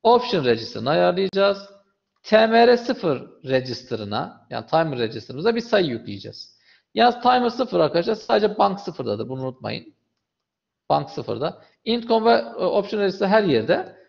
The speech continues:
Fakat timer sıfır, bank sıfırdadır arkadaşlar. Gelip bank sıfırda, gelip timer sıfırı artık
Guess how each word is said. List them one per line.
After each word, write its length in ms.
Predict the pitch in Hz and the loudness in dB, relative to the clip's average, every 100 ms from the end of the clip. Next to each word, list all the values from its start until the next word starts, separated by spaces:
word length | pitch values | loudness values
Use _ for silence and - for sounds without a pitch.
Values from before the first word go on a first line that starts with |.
| _ - | _ -2
Fakat 240 | 214 220 | 0 2
timer 240 | 226 214 | 4 2
sıfır, 300 | 170 190 226 | 0 -6 -2
bank 200 | 196 196 | 2 2
sıfırdadır 440 | - 208 156 117 107 | -2 -10 -4 -2 -2
arkadaşlar. 360 | - 113 - 226 _ _ _ | -6 -10 -10 -12 _ _ _
Gelip 280 | 269 240 233 | 2 4 4
bank 200 | 254 214 | 2 0
sıfırda, 280 | - 151 | -4 -2
gelip 280 | 180 202 - | 2 2 2
timer 240 | 226 220 156 | -2 -2 -4
sıfırı 320 | - 127 175 | -10 -4 0
artık 280 | 190 185 | 0 0